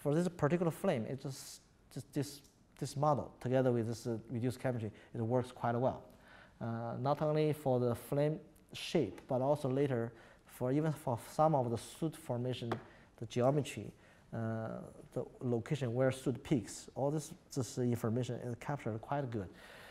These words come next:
Mm, and these are some L E S simulation, uh, ras simulation versus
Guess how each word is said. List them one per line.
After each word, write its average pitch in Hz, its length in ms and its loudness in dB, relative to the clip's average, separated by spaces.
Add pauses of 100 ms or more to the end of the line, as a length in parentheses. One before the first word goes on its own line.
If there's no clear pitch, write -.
(240)
Mm, 139 320 2 (220)
and 131 120 0
these 175 180 2
are 156 180 10
some 147 220 0 (140)
L 139 160 8
E 156 140 6
S 170 100 2
simulation, 117 640 -2 (380)
uh, 127 100 0
ras 156 280 8
simulation 123 300 0
versus 123 240 0